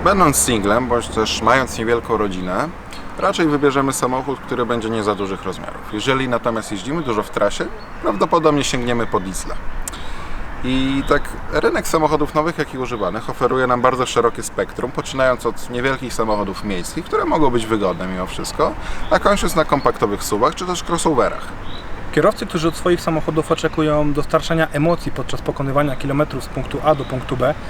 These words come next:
Speaker 2: najprawdopodobniej swoje kroki skierują do salonów takich marek jak B M W, Alfa Romeo czy Audi.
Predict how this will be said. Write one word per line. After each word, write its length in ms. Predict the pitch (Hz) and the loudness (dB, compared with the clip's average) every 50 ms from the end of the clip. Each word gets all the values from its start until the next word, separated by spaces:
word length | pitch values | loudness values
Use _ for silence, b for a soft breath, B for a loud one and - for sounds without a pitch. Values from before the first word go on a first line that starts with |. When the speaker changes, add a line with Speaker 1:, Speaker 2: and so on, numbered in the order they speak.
| B B B B B B - | B B B B B B 2
Speaker 2:
najprawdopodobniej 760 | 165 170 - 180 170 165 170 - 190 170 190 185 185 185 170 | 2 4 4 4 4 4 4 2 4 4 4 4 4 4 2
swoje 280 | - - 170 165 160 - | 2 2 4 4 4 4
kroki 320 | 170 165 - - 165 160 | 4 2 4 4 2 2
skierują 480 | - - - 160 156 156 151 151 151 143 | 2 0 0 2 2 4 2 2 2 2
do 320 | 147 147 147 147 147 143 | 2 2 4 4 2 2
salonów 320 | - 165 156 156 151 143 | 4 6 6 6 4 2
takich 320 | - 151 - - 147 - - | 0 -4 -4 -4 -4 0 0
marek 200 | 147 139 131 - | 0 0 0 -4
jak 80 | 127 | -4
B 200 | - - 135 127 | -2 0 0 0
M 100 | 127 123 | 0 0
W, 260 | 120 151 165 160 156 135 | 2 4 4 4 6 4
Alfa 240 | 131 135 - - 135 | 2 0 0 -2 -2
Romeo 340 | 135 139 151 156 151 135 123 | 0 2 4 4 4 2 0
czy 140 | - 156 - | -6 0 2
Audi. 360 | 156 139 120 107 113 131 | 2 2 2 0 -6 -8